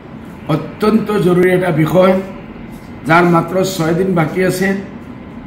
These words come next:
ৱকফ তৰমিম bill, ৱকফ amendment bill যিটো পাৰ্লিমেণ্টে উঠাইছিল, এইটোত বিজেপি চৰকাৰে more than ছেভেণ্টি amendment আনিছে।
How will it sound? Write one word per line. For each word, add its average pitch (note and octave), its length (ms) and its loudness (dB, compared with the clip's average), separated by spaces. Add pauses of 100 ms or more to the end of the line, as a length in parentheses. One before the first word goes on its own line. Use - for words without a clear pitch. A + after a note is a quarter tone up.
(580)
ৱকফ G3 180 4 (680)
তৰমিম F#3 360 4 (180)
bill, F#3 160 8 (1120)
ৱকফ D#3 160 -2 (140)
amendment F#3+ 520 2
bill F3+ 180 2
যিটো E3+ 180 0 (560)
পাৰ্লিমেণ্টে F#3+ 500 2
উঠাইছিল, E3+ 400 4 (1080)
এইটোত F3 360 4 (540)
বিজেপি F3+ 420 6
চৰকাৰে F#3 380 2 (1000)
more F3+ 140 4 (100)
than G3 120 0 (140)
ছেভেণ্টি F#3+ 500 4 (920)
amendment F#3 480 6
আনিছে। B2+ 300 0